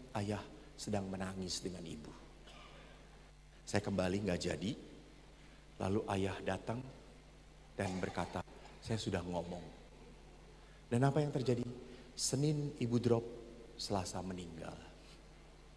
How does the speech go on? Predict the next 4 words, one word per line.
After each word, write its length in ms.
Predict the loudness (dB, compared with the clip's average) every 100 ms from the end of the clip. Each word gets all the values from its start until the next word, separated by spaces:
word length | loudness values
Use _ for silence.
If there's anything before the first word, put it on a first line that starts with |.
| -18 -18 -18 -18 -18 -18 -18 -18 -18 -18 -18 -18 -18 -18 -18 -18 -18 -18 0
Dan 220 | 4 6
waktu 240 | 4 4 4
meninggal, 560 | 4 4 4 4 4 0 -6 -10 -14 -16 -4
ayah 300 | 2 4 2